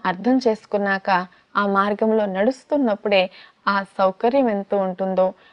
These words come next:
ఆ సౌలభ్యం ఎంత బాగుంటుందో, సత్యమైన మార్గం ఎంత శ్రేయస్కరం అనేది మనకే అర్థమవుతుంది.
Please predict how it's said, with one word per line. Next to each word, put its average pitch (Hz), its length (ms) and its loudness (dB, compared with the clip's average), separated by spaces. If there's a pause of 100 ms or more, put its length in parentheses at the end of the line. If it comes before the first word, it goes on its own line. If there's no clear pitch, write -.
(160)
ఆ 220 120 2
సౌలభ్యం 233 760 2
ఎంత 202 240 0
బాగుంటుందో, 196 840 0 (420)
సత్యమైన 233 540 0
మార్గం 190 540 -2 (160)
ఎంత 208 360 -6
శ్రేయస్కరం 208 840 0
అనేది 185 420 -6 (260)
మనకే 185 440 -12
అర్థమవుతుంది. 180 760 -18